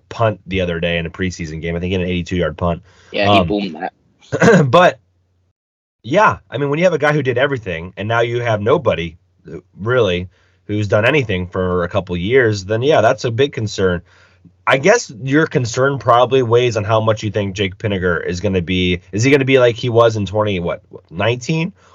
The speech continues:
Speaker 1: Or is he gonna be what he was in twenty twenty? And my concern is he is dynamite from inside of forty. But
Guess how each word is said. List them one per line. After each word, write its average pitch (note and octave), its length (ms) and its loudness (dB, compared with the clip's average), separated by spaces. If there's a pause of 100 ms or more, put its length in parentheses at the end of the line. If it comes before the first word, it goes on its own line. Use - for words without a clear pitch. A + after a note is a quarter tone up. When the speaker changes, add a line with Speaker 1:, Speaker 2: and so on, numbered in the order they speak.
(100)
Speaker 1:
Or A2 220 4
is A2 120 0
he A#2+ 120 -4
gonna A2 220 0
be A2+ 360 0
what A2 260 4
he A2 60 2
was A2 260 4
in G#2 120 -4
twenty A#2 280 -2
twenty? A2+ 420 -2 (460)
And G#2 500 0 (1800)
my E3+ 200 6
concern D#3 400 0
is B2+ 100 -2
he G#3+ 460 -8
is C#3+ 240 2 (360)
dynamite B2+ 540 2
from G#2+ 160 -8
inside A#2 300 -2
of F#2 100 -6
forty. F2+ 360 -8 (840)
But D3 180 0